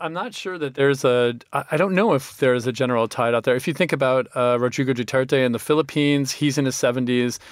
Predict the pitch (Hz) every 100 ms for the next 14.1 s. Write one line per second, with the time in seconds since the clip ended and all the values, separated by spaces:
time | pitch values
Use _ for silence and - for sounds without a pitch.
0 | - - - 139 135 131 123 - 175 160
1 | 135 - - 151 202 233 165 147 143 135
2 | 160 - 123 110 147 165 123 113 123 -
3 | 127 123 123 135 143 135 131 120 110 139
4 | 123 - 127 113 - 110 117 113 - 113
5 | 107 123 117 123 117 120 117 - 110 104
6 | 107 113 113 113 110 - 107 110 120 -
7 | 104 117 110 104 117 117 113 113 113 -
8 | - - - 131 120 120 123 123 120 -
9 | - - 104 - - 101 101 104 98 -
10 | 123 - 123 113 98 - - 139 - 135
11 | 135 131 123 135 127 120 120 131 - -
12 | - - 143 143 143 143 139 - 139 180
13 | 185 180 156 151 151 147 139 135 _ 165
14 | 156